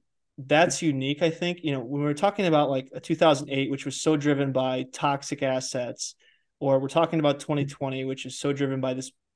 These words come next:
pandemic and, and, and this ec-, economic shutdown, cutting interest rates, which the Fed is great at, um, really didn't,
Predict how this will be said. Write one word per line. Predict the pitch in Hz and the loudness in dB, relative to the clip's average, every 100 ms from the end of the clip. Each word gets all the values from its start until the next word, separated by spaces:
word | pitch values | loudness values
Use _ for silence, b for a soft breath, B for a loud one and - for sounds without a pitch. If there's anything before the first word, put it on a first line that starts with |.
| _ - | _ -6
pandemic | 151 143 139 143 143 135 | -2 2 4 4 2 -4
and, | 139 135 | -6 -6
and, | - 135 120 | -6 -8 -6
and | 139 131 | -6 -4
this | 131 - | -6 -6
ec-, | 131 - _ | -10 -12 _
economic | 151 143 151 139 135 | -2 0 0 0 -2
shutdown, | - 165 160 139 131 131 131 _ _ _ _ _ _ _ _ _ _ _ | 2 2 2 -2 -4 -6 -10 _ _ _ _ _ _ _ _ _ _ _
cutting | - 214 220 | 0 2 4
interest | 185 - 170 - | 2 2 0 2
rates, | 131 131 - | 0 0 -4
which | 147 - | -6 -6
the | |
Fed | 147 196 185 | -2 4 4
is | 139 | 4
great | - - 127 127 135 123 | 0 -10 -4 0 2 0
at, | - - - - B B B - | -2 -8 -12 -20 B B B 2
um, | 147 139 135 131 131 147 _ _ _ _ _ _ | 4 4 2 0 -4 -10 _ _ _ _ _ _
really | 160 170 165 | 6 8 8
didn't, | 151 143 | 6 2